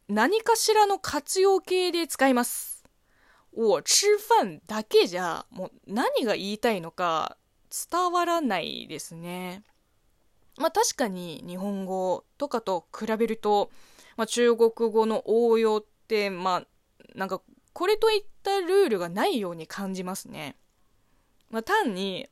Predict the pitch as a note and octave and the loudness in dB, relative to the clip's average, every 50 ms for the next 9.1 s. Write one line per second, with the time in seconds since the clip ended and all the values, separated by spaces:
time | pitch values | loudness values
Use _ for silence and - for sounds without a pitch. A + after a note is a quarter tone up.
0 | _ - G#3+ - C#4+ C#4+ - C#4+ C#4 C4+ C4 - - D4 D4 D4 C#4+ C4+ C#4+ C#4 | _ -8 -6 -4 -2 -2 -2 0 0 0 0 -2 -4 -4 -4 -4 -2 -2 -4 -4
1 | C#4 - C#4+ C4+ C4+ C4+ C4+ C4+ C#4 D4 C#4 - - - F#3+ G3+ - - A3+ A3+ | -4 -6 -6 -2 0 0 0 2 2 4 2 2 2 0 -4 -4 -4 -4 -2 0
2 | A3+ A3 A3 A3 G#3+ A3 A3 A3 G#3+ G#3+ G#3 G#3+ - - B3 A#3 - - _ F#3+ | 0 2 2 0 0 -2 -2 -2 -2 -2 -4 -2 -4 -4 -2 -2 -4 -6 _ -10
3 | F3 F3+ F3 D#3 D#3 A#3+ C4+ C4 A#3 A3 A3+ A3+ - D4+ - - F4 D#4 B3+ - | -10 -8 -8 -4 -2 -2 0 0 0 0 -2 -2 -4 -6 -6 -6 -6 -6 -4 -4
4 | G3 F#3 F#3 F3+ - - F#3+ - - _ _ _ _ _ - - - - - - | -6 -6 -6 -8 -6 -6 -6 -8 -8 _ _ _ _ _ -20 -20 -20 -20 -20 -20
5 | - _ _ - F4+ G4+ G#4 G#4 G4+ - G4+ G4 - - F#4 F#4+ F#4 - F4+ F4+ | -20 _ _ 0 0 2 2 0 -2 -4 -4 -4 -4 -2 -4 -4 -4 -4 -6 -6
6 | F4+ F4 F4 D#4 F4 E4+ E4 - F4 E4+ D#4+ C#4+ D#4+ D#4+ D#4+ D#4+ D#4 D4+ C#4+ - | -6 -6 -6 -8 -10 -12 -10 -10 -10 -10 -8 -6 -6 -4 -4 -2 -2 -4 -6 -6
7 | - - - F#4 F#4 F4 D#4 C#4 - - C4+ C4 D#4+ G#4+ G4+ - - - - - | -10 -8 -4 -2 -2 -2 -2 -4 -4 -4 -4 -2 0 2 0 0 -2 -4 -12 -20
8 | - _ _ _ - F3+ F3+ F3+ E3+ - - - A3+ - A#3 G#3 F#3 - D3+ - | -20 _ _ _ -12 -10 -10 -10 -10 -10 -12 -8 -6 -4 -4 -4 -4 -6 -10 -12
9 | - | -14